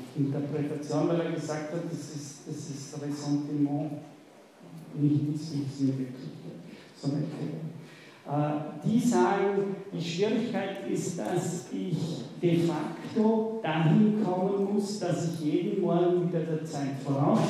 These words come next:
bin. Das, das wäre eine yogische Existenz. Und das heißt eigentlich, sich vom Karma der Vergangenheit lösen.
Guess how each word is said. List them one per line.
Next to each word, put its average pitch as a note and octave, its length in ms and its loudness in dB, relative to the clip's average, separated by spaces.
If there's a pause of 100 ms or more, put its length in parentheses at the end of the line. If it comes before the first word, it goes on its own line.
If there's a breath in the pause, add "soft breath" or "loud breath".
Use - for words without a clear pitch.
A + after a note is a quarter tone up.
(420)
bin. - 160 -6 (560)
Das, - 340 -8 (100)
das E3 360 2
wäre C#3+ 160 6
eine C3 320 2
yogische C#3 540 -2
Existenz. - 380 -10 (280 loud breath)
Und D#3+ 160 4
das B3 320 6
heißt F3 340 6
eigentlich, D#3 560 2
sich - 260 -4
vom D3 380 2
Karma D3 680 -2
der C3+ 140 -2
Vergangenheit C#3 760 0
lösen. - 760 -14